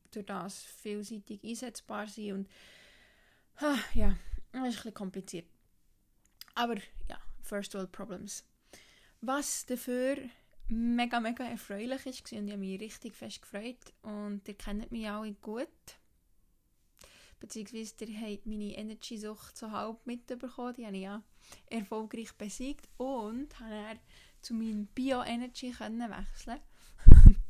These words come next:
Da haben mir alle gesagt, "Annik, du spinnst." Und ich weiss, ich spinne. Weil ich habe ja meinen Kühlschrank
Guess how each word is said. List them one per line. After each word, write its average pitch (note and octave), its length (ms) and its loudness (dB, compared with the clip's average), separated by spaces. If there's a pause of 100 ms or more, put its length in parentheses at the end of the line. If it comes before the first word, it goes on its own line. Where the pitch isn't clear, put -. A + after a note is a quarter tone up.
(520)
Da G#3+ 60 -12
haben G#3 240 -8
mir G#3 120 -8
alle A3 120 -12
gesagt, G#3+ 320 -18
"Annik, G#3 260 -16
du G3+ 260 -14
spinnst." F#3 1080 -14
Und G3 180 -14
ich G3 80 -16
weiss, G3+ 260 -16
ich A3+ 120 -20
spinne. F#3+ 760 -16 (320)
Weil G#3+ 120 -14
ich A3 100 -12
habe G3+ 100 -12
ja G3 60 -10
meinen G3 260 -10 (300)
Kühlschrank A#3 500 -14